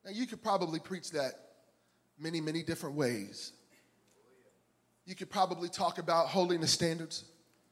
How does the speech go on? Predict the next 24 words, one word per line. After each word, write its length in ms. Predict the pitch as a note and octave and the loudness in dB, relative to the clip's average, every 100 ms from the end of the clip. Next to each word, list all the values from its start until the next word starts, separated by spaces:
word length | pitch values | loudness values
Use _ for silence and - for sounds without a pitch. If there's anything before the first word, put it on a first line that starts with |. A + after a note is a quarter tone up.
| _ _ _ _ - | _ _ _ _ -12
You 80 | F#3+ | -8
could 140 | F#3+ | 0
probably 360 | F#3+ F#3 D#3 E3 | 6 6 6 6
talk 240 | F#3+ F3+ | 8 6
about, 320 | D#3+ E3 D3+ - - - - _ _ _ _ _ | 8 6 6 2 -12 -20 -20 _ _ _ _ _
you 80 | F#3 | -18
could 200 | F3 - | -14 -8
probably 240 | G#3 F3 | -4 -4
talk 400 | D3+ D3 F#3+ D#3+ | -4 -2 -2 -4
just 200 | D#3+ E3 - | -6 -6 -2
any 180 | F#3 E3 | 0 0
different 340 | D#3 D3+ - | -2 -2 -8
thing. 200 | C3 A#2 - _ _ _ _ _ _ _ _ _ _ _ _ _ | -10 -10 -14 _ _ _ _ _ _ _ _ _ _ _ _ _
But 100 | E3+ - - - _ _ _ | -8 -8 -14 -20 _ _ _
I 80 | F3 | -8
don't 340 | D#3 C4 A#3+ | 0 2 2
want 160 | G#3 G#3+ | 0 0
to 60 | F#3 | 0
get 240 | F#3 D#3+ - B2+ | 0 -2 -6 0
weighed 380 | F3+ G#3 G3 - | 2 2 0 -2
down 420 | D#3 C#3 B2+ G#2 - - _ _ _ _ _ _ | 0 2 -2 -4 -12 -20 _ _ _ _ _ _
with 200 | D3+ D3 | -6 -4
the 100 | - | -4
burdens. 960 | C#3 - F#3+ F#3 D3+ B2+ - - - - | -6 -2 4 6 6 2 -8 -10 -10 -10